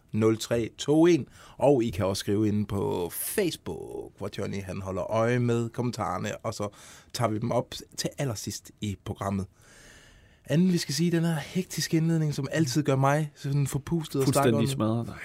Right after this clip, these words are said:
Speaker 2: lad os kaste os ud i det.
Speaker 1: Nej, men, ej, jeg har faktisk lyst til lige at sige noget. En lille, og det er,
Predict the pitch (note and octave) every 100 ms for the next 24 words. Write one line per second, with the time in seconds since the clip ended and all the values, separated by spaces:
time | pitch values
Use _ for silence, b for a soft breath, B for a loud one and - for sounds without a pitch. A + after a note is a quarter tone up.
0 | - G#2 G2 - G#2 A2+ - A#2 A#2 A2+
1 | - - - C3+ C#3+ - D3+ C#3 C3+ C#3
2 | C#3 C3+ B2+ A#2+ A2+ G#2+ G2 G2 - _
3 | - B2 C3 D3+ D3 - - - B2+ A#2+
4 | - B2 A2+ G#2 G2+